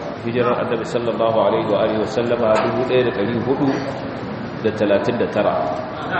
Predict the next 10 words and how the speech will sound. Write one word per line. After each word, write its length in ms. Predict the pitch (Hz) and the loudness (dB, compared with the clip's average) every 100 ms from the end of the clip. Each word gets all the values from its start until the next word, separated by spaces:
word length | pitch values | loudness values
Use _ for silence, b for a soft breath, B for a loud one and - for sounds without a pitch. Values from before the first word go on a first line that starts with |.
| - - - - - - - - - - - 110 | -2 -4 -8 -10 -10 -10 -8 -10 -10 -10 -4 0
wanda 220 | 123 120 | 2 2
kuma 240 | - 120 | 0 0
yake 180 | 120 117 98 | 0 0 0
daidai 320 | 117 120 113 | 0 2 2
da 480 | 107 98 85 - - - | 2 2 2 0 -4 -6
ashirin 380 | - 113 135 | -4 0 2
da 80 | 131 | 2
biyu 380 | 101 127 135 139 | 2 4 4 4
ga 100 | 120 | 4
watan 340 | 113 123 123 | 6 6 4